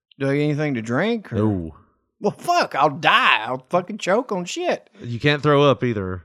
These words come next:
Speaker 1: Well, then, I, I mean, if I can't have a drink, that's not gonna happen.
Speaker 2: <laughs> So, you, how dry do you think shit is?
Speaker 1: I don't know, but,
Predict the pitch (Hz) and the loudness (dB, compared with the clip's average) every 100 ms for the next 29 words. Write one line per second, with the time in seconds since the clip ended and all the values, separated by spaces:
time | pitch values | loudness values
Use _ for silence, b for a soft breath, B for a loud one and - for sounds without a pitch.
0 | - 143 151 156 160 147 139 147 160 151 | -6 -2 0 0 0 0 0 -2 -2 -4
1 | 147 165 226 214 202 143 147 202 139 120 | -2 -2 0 -2 -2 -2 -2 -2 -4 -8
2 | 156 135 113 123 117 _ _ _ - - | -8 -8 -4 -4 -6 _ _ _ -20 -14
3 | - - - - 147 - - 160 143 139 | -12 -2 -2 -2 -8 -8 -8 0 2 2
4 | 113 B B 131 170 240 330 208 170 226 | -2 B B 0 4 4 4 6 6 6
5 | 185 185 147 190 151 - 180 175 285 - | 4 -2 -4 -6 -2 4 4 4 0 -4
6 | 143 - 147 202 196 190 139 104 131 139 | -8 -4 2 4 4 4 2 -2 -2 0
7 | 87 | -2